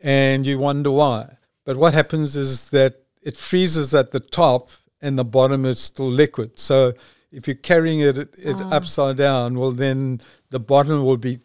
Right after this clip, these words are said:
Speaker 1: then you can still drink from your water bottle. So it was really, really interesting. And also down there, believe it or not, we, you had long uphills. Being a continent,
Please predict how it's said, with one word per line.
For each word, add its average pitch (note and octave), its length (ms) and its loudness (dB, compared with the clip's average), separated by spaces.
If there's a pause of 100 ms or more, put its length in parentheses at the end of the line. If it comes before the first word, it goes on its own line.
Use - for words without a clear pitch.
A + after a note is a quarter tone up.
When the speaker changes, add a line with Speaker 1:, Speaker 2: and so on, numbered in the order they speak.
(140)
Speaker 1:
then C3+ 140 -6
you C3 120 -2
can B2+ 200 -2
still C3+ 320 -2
drink B2+ 380 -4
from B2+ 260 -4
your B2 100 -2
water C#3 320 4
bottle. A2 340 -10 (480)
So D#3 480 2
it D#3+ 220 -6
was E3 240 -2
really, D#3+ 420 -2
really C3 600 0 (280)
interesting. C#3+ 1040 -4 (260)
And C3+ 420 -2
also D3+ 440 -4
down C3 400 0
there, B2+ 360 0 (520)
believe C#3 320 0
it B2+ 100 2
or B2+ 80 0
not, B2+ 320 0
we, B2+ 400 -4 (160)
you C3+ 360 -2
had B2+ 600 0 (480)
long F3+ 800 0
uphills. C#3+ 800 -2
Being D#3+ 420 0
a C3+ 60 2
continent, C3+ 800 -2